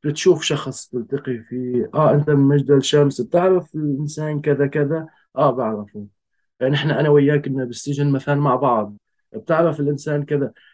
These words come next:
بالزمانات كان هذول من الجولان يجيبوا لنا التفاح. بفلسطين كان لما صار في أزمة، آه، بفترة اثنين وثمانين وقت ال-،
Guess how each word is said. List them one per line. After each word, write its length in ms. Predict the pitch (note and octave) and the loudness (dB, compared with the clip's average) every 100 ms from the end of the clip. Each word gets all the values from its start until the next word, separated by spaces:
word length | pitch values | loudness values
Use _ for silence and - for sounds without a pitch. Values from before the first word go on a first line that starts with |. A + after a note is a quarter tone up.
| _ | _
بالزمانات 680 | C3 A#2 C3+ C3+ D#3 D#3+ D#3 | -12 -2 0 2 0 0 -2
كان 220 | D3+ D3 | -4 -2
هذول 380 | C#3+ D3 D3+ D3+ | -2 -4 -4 -2
من 180 | C#3 B2+ | -2 -4
الجولان 460 | A#2 B2+ C#3 D3+ | -6 -2 -2 0
يجيبوا 300 | C3+ A#2 C#3 | -4 -4 -4
لنا 100 | D3 | -2
التفاح. 800 | C#3 - A#2+ - E3 C#3+ A2 - _ | -4 -6 -12 -6 0 0 -2 -8 _
بفلسطين 800 | G#2 A2+ - B2 B2+ - D#3 D3+ | -14 -12 -6 -4 -4 -6 -4 -4
كان 260 | C#3 C3+ C3+ | -2 -2 -2
لما 220 | B2+ B2+ | -2 -6
صار 260 | A2+ C3 C3 | -6 -4 -4
في 280 | - A#2 | -2 -2
أزمة، 380 | C3 C3 C3+ C3 - _ _ _ _ _ _ | -2 -2 -2 -2 -6 _ _ _ _ _ _
آه، 320 | - A2+ A2+ G#2+ | -4 -2 -2 -2
بفترة 880 | B2 A#2+ A#2 A2 A2 A2 C#3+ C#3+ C3+ - - | -2 0 2 2 0 -2 -2 -2 -4 -6 -6
اثنين 640 | C3+ C3 G2+ A2 B2+ C3+ | -2 -2 -4 -8 -6 -4
وثمانين 600 | B2+ B2 A#2+ B2 C#3+ C#3 B2+ | -4 -4 -4 -2 0 0 -2
وقت 260 | A#2 - | -6 -6
ال-، 560 | A#2 A2+ A2 G#2 G#2 | -4 -2 -2 -2 -4